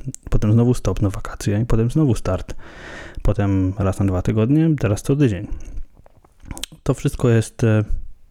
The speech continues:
bardzo dynamicznie się zmienia, to wszystko są próby, to wszystko są jakieś zmagania z samym sobą, z tym, że się po prostu czasami nie chce, czasami traci się motywację, a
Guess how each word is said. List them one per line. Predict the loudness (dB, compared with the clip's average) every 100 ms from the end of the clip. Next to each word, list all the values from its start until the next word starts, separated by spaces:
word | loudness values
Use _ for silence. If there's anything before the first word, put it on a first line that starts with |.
| _ -20 _ _
bardzo | -2 0 -2
dynamicznie | 0 2 2 0 -2
się | 0
zmienia, | 2 2 2 2
to | 0
wszystko | -2 -4 -4 -2 0 2 0 2
są | 2 2
próby, | 0 0 0
to | 0
wszystko | 2 0 0 -4
są | -2 -2 0 2 2 2
jakieś | 2 0 0
zmagania | 0 0 2 0
z | -2 -2
samym | 0 0
sobą, | 0 -2 0 0 -4 -10 -16 -18 -20 -18
z | -10
tym, | 0 2
że | 4
się |
po | 2 2
prostu | 0 -2
czasami | -2 0 2
nie | 2
chce, | 0 -4 -4
czasami | -2 -2 -2
traci | -2 -2
się | -2
motywację, | 0 0 0 0 -2 -4 -2 -2 -4
a | -4 -2 0 -2